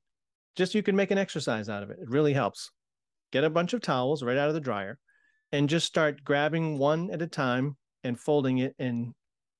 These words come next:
stop yourself if you start thinking about or judging or having an opinion about which towel to,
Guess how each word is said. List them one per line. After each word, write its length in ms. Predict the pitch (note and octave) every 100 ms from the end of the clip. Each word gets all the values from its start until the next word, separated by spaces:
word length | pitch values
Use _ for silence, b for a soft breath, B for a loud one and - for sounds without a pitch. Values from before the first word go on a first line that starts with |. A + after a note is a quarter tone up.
| _
stop 400 | - - A3 A3+
yourself 400 | C#3+ - A#2 B2+
if 180 | - D#3
you 80 | C#3
start 400 | - D3+ C3+ C3 _ _ _ _ _ _ _
thinking 320 | - G#3+ F3 B2+
about 320 | A#2 A#2+ C3+
or 140 | B2
judging 560 | B2 E3 F3 C3+ A#2+ D3+ b b -
or 80 | B2+
having 340 | D3 D3 C#3+
an 80 | B2
opinion 480 | A#2+ - G#3+ C#3 A#2
about 300 | A#2 B2 B2
which 320 | C3+ - -
towel 360 | - C3+ B2+ C3
to, 140 | C3